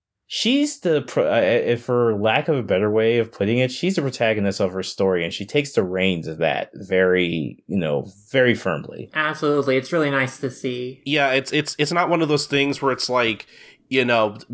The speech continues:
Speaker 3: like, maybe in the promo art, Shueisha would be like, "Oh, no, she's actually the protagonist," but when you actually read it, it's like,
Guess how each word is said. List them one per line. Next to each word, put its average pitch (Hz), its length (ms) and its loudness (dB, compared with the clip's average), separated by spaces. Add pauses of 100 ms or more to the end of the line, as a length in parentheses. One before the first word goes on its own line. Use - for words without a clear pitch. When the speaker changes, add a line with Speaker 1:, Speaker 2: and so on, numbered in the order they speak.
Speaker 3:
like, 123 160 0
maybe 123 240 2
in 127 100 2
the 120 100 2
promo 117 480 0
art, 117 340 0
Shueisha 113 540 0
would 95 220 -2
be 104 140 -2
like, 98 440 0
"Oh, 220 160 2
no, 240 160 0
she's 214 300 0
actually 151 340 2
the 127 80 -2
protagonist," 113 720 -2
but 120 160 0
when 113 200 0
you 110 100 2
actually 104 340 0
read 101 240 0
it, 98 60 0
it's 95 120 -6
like, 95 240 -2